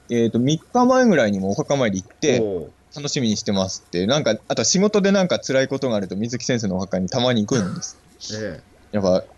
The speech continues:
Speaker 1: 偉大なる水木先生の前で、
Speaker 2: うん。
Speaker 1: ちょっと、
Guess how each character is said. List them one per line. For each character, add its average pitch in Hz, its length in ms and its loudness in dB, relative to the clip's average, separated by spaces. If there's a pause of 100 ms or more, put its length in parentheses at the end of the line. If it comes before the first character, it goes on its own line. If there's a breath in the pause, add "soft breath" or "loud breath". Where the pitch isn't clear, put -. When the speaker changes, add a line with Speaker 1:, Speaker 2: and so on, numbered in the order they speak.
(100)
Speaker 1:
偉 127 100 0
大 123 240 2
な 117 120 2
る 95 140 0
水 98 200 -4
木 - 100 -10
先 104 180 0
生 92 180 -2
の 82 220 -6 (380)
前 90 220 2
で、 - 240 -4 (160)
Speaker 2:
う 117 60 -2
ん。 113 100 -2
Speaker 1:
ち 107 60 -4
ょ 98 40 0
っ - 20 -10
と、 85 220 -4